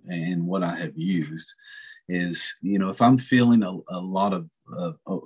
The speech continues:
being overwhelmed, I will do a lot of breath work. I'll do a little bit of meditation here,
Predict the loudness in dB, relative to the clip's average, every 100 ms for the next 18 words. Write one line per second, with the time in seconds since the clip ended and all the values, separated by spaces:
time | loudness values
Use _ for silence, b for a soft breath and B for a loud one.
0 | -2 2 4 2 0 -2 -2 0 -2 -4
1 | -6 _ -8 -4 -2 -2 -4 -4 -4 -6
2 | -2 -2 -4 -10 -18 -14 -8 -6 -8 -10
3 | -10 -10 -14 -8 -4 -2 0 0 0 -4
4 | -2 2 2 0 -4 0 2 4 2